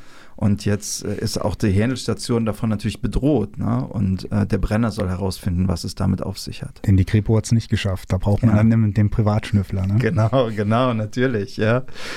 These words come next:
Speaker 1: Wir werden nachher, glaub ich, noch ein bisschen über den Brenner sprechen. Der Brenner ist eine ganz wunderbare Ansammlung von Detektivklischees.
Speaker 2: Hm.
Speaker 1: Und das ist natürlich schon das erste Detektivklischee. Die Polizei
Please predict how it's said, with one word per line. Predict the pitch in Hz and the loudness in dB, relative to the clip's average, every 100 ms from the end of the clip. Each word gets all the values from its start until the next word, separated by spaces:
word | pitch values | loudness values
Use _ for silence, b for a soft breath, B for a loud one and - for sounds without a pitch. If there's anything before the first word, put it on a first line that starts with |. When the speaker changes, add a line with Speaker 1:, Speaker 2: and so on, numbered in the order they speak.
| B | B
Speaker 1:
Wir | - 101 | -2 0
werden | 101 127 | 2 0
nachher, | 120 113 | 0 -2
glaub | 104 107 98 | -2 -2 0
ich, | |
noch | 110 | -2
ein | 95 | 0
bisschen | - - | -2 -2
über | - | 0
den | 92 | 0
Brenner | 87 101 104 120 - | 0 0 0 0 -4
sprechen. | - - 101 113 127 123 B B B | -12 -2 -2 0 0 -2 B B B
Der | 95 | 0
Brenner | 82 101 151 156 - | 0 0 0 -2 -4
ist | 120 - - | -8 -8 -4
eine | 107 110 104 - | 0 2 0 -2
ganz | 107 120 156 - - | -2 0 -2 -8 -10
wunderbare | 104 104 156 143 107 110 110 110 - - | -2 0 0 -2 -2 -4 -2 -4 -6 -2
Ansammlung | 127 147 110 120 107 110 110 | 0 0 0 0 0 0 -2
von | - 110 110 | -2 -2 0
Detektivklischees. | - 104 104 - 127 - - 98 - 92 - - B B B | -2 -4 -4 -8 -10 -8 -4 -2 0 -2 -2 -10 B B B
Speaker 2:
Hm. | 120 | 4
Speaker 1:
Und | 113 95 | 4 4
das | 131 | 0
ist | 135 | -2
natürlich | 127 120 | -4 -4
schon | 113 | -4
das | 113 | -4
erste | - 117 131 - 107 98 | -2 -4 -2 -2 -2 -2
Detektivklischee. | 110 107 98 - 113 - 104 - 107 110 - B B B - | -6 -4 -4 -4 -4 -2 -2 0 2 2 -2 B B B -4
Die | 104 | 0
Polizei | - 110 101 - 95 101 110 | 2 2 0 -2 0 0 -2